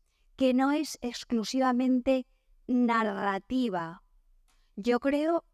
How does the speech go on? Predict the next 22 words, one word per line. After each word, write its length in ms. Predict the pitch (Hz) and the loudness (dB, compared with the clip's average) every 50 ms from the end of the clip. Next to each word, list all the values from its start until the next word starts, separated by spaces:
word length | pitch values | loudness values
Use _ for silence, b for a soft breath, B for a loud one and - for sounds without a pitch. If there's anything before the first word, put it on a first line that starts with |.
| _ | _
que, 360 | - 254 240 254 277 294 302 - _ | -2 0 0 2 2 0 -2 -4 _
eh, 340 | 214 214 208 196 196 - - _ | -2 -2 0 0 -2 -4 -6 _
el 160 | - 202 196 | -4 -4 -4
tipo 240 | - 226 - - 285 | -4 -4 -2 0 0
de 100 | 285 294 | 0 0
procesamiento 680 | - 277 254 - 254 233 - 233 226 240 247 247 247 262 | 0 0 -2 -2 -2 -4 -4 -2 0 2 2 2 2 0
de 80 | 247 | 0
información 800 | 240 233 214 - 233 220 214 208 208 202 - - 240 247 247 240 - _ _ _ _ _ | -2 -2 -4 -4 -2 -2 0 -2 -2 -2 -2 -2 0 0 0 -2 -4 _ _ _ _ _
que 200 | - 247 233 208 | -2 0 0 0
exigen 560 | 202 - - - - 262 262 - 294 277 269 247 | -2 -4 -6 -4 -2 -2 -2 -2 0 0 0 0
los 200 | 233 220 - - | -2 -4 -6 -6
textos 400 | 262 240 - - - 240 233 226 | -6 -8 -6 -4 -4 -4 -2 -2
literarios 840 | 220 202 - 208 208 240 254 254 247 214 208 214 226 240 - - - _ _ _ _ _ _ | -4 -2 -2 0 0 2 2 2 0 0 0 -2 -2 -4 -8 -12 -20 _ _ _ _ _ _
pasa 340 | - 226 233 - 285 285 - | 0 0 0 0 -2 -4 -2
por 300 | _ 247 247 247 254 - | _ 0 0 0 0 -2
llevar 360 | - 196 214 202 208 226 240 | -4 -4 -2 0 0 0 0
a 80 | 262 254 | 0 0
cabo 240 | - 254 254 269 269 | 0 0 2 2 2
lecturas 580 | 240 220 208 - - - 240 269 277 269 - 254 | 2 0 -2 -6 -8 -2 0 2 2 2 0 0
en 240 | 240 226 214 208 | 0 0 -2 -2
profundidad, 960 | - - 208 202 190 - - - 196 190 190 190 185 190 190 196 208 220 220 220 - | -2 -2 0 0 -2 -2 -4 -4 -2 -2 -2 -2 -2 -2 0 2 2 2 0 0 -4
lecturas 680 | 208 196 196 196 _ _ 247 240 269 285 262 - - | -6 -6 -6 -6 _ _ -2 0 0 0 0 -4 -10